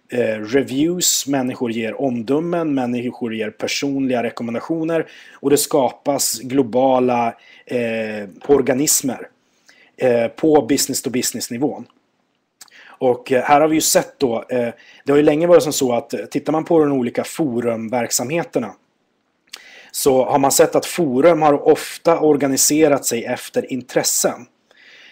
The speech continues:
Men jag har alltid tyckt att det varit märkligt att vi inte ser samma forumvärld eh, och inte har gjort det på l-, lång tid kring yrken.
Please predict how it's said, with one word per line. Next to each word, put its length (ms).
Men 480
jag 100
har 60
alltid 200
tyckt 180
att 100
det 60
varit 160
märkligt 500
att 160
vi 40
inte 480
ser 380
samma 440
forumvärld 1000
eh, 320
och 160
inte 160
har 40
gjort 220
det 80
på 120
l-, 160
lång 240
tid 420
kring 480
yrken. 680